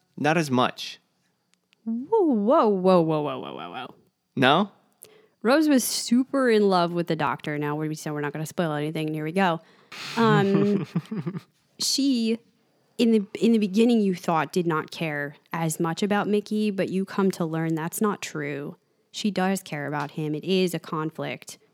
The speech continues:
Speaker 2: I do think Amy loves Rory a lot more,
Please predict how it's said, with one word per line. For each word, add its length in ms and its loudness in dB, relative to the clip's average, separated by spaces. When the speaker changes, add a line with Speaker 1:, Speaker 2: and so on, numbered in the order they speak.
Speaker 2:
I 180 0
do 300 0
think 260 2
Amy 300 4
loves 600 -4
Rory 640 4
a 60 2
lot 380 -4
more, 800 4